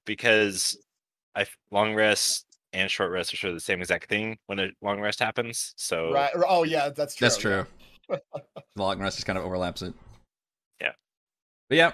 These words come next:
Speaker 3: those are all my fun stats for, uh, the one year anniversary of Rime of the Frost Maiden.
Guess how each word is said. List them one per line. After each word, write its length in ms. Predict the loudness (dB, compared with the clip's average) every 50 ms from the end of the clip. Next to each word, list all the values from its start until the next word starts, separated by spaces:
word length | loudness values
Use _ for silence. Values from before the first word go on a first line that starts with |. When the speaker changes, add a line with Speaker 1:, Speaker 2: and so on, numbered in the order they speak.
| 0 0
Speaker 3:
those 280 | 2 4 4 4 4 6
are 140 | 8 8
all 80 | 8 8
my 160 | 6 4 2
fun 200 | 2 2 0 -2 0
stats 400 | 0 2 2 2 2 0 -4 -4
for, 560 | -2 0 2 2 2 2 2 2 2 0 0
uh, 360 | 0 2 2 4 4 4 2
the 140 | 2 0 -2
one 260 | -2 0 0 0 0
year 180 | 2 2 2 2
anniversary 760 | 0 0 0 0 0 0 -2 -2 -2 -2 0 2 2 2 0 0
of 280 | 0 0 0 0 -2 -2
Rime 280 | -4 -6 -4 -4 -4 -4
of 60 | -4
the 60 | -4
Frost 280 | -4 -4 -4 -4 -6 -8
Maiden. 300 | -8 -8 -8 -8 -10